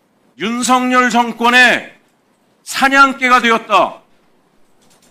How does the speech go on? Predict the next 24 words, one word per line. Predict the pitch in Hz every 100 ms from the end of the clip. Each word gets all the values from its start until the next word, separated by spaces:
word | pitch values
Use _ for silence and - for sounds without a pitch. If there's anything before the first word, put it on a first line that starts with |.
| _ -
불명예스럽지 | 208 233 240 240 226 240 240
않습니까? | 220 220 226 233 240 240 - _ _ _ _ _ 156
예? | 226 240 240 _ _ _ _ _
감사원 | - 214 226 233 226
정말 | 220 226 226
불명예스럽지 | 233 240 233 226 226 247
않아요? | 233 226 233 247 247 - _ _ _
모든 | 156 226 254 240
공직자가 | 226 233 240 233 220
욕하는 | 196 226 233
고가-, | 220 226 220
기관이 | 214 233 233
됐다라는 | 226 233 226 220 214
게 | 220 185 107 - _ _ _
이게 | 160 220
불명예스럽지 | 220 247 277 277 262 254 247
않습니까? | 220 - 220 - 226 233 233 _ _ 151
여러분들 | 196 208 214
이 | 190
자리에 | 226 220
앉아 | 214 214 208
계시면서 | 196 202 202 175 220 247 - _ _ _ _ _ -
이번 | 196 269 269 247
기회에 | 247 233 220 220 233 127